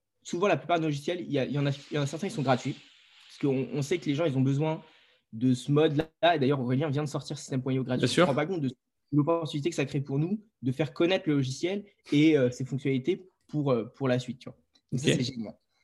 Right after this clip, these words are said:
Speaker 1: Et sinon, on a certains logiciels qu'on peut pas se permettre de faire gratuitement pour plein de raisons, parce qu'il y a quand même des logiciels qui ont, qui ont des coûts derrière, qui ont une période d'essai.
Speaker 2: Mhm.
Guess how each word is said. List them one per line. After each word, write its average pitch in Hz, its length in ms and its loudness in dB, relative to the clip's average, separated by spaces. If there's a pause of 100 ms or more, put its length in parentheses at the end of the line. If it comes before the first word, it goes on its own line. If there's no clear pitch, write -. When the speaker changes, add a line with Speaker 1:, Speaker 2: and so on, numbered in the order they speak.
(120)
Speaker 1:
Et 135 80 2
sinon, 202 340 4
on 156 80 0
a 151 80 4
certains 160 220 -4
logiciels 156 360 0
qu'on 139 100 -4
peut 123 100 -4
pas 170 120 4
se 165 60 -4
permettre 151 260 -2
de 131 100 0
faire 127 140 -4
gratuitement 131 420 -4
pour 127 140 -10
plein 123 140 -2
de 113 60 0
raisons, 131 300 -4
parce 120 120 -10
qu'il 104 140 -10
y 104 60 -8
a - 40 -10
quand 123 120 -6
même 120 100 -2
des 113 100 -4
logiciels 113 340 -6
qui - 80 -14
ont, - 220 -12
qui 113 80 -10
ont 113 40 -2
des 110 120 -6
coûts 135 160 -8
derrière, 123 380 -6 (340)
qui 156 60 0
ont 165 80 4
une 143 100 0
période 135 240 2
d'essai. - 280 -4 (340)
Speaker 2:
Mhm. 147 280 6